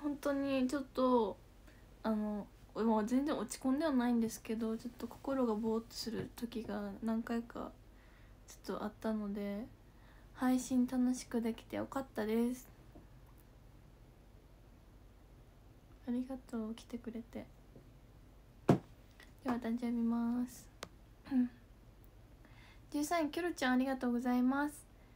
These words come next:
十二位、アイスリアスマイルさん、ありがとうございます。「もちゃん、目標の達成に向けて、できるだけ応援していきます。公園で待ってるよ。」待っててね。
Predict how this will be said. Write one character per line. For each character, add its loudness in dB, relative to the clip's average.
十 2
二 6
位、 -8
ア 2
イ 2
ス -2
リ 0
ア 4
ス -2
マ 4
イ 4
ル 0
さ 0
ん、 -2
あ 0
り 6
が 4
と 2
う 2
ご 4
ざ 4
い 4
ま 4
す。 -6
「も -2
ち -4
ゃ 2
ん、 4
目 2
標 -2
の -2
達 -6
成 -4
に 0
向 -4
け -6
て、 -4
で -2
き -2
る 4
だ 4
け 0
応 2
援 2
し -6
て -6
い 0
き -8
ま 0
す。 -12
公 -2
園 2
で 0
待 0
っ -18
て -4
る -2
よ。」 -4
待 2
っ -12
て 6
て -2
ね。 0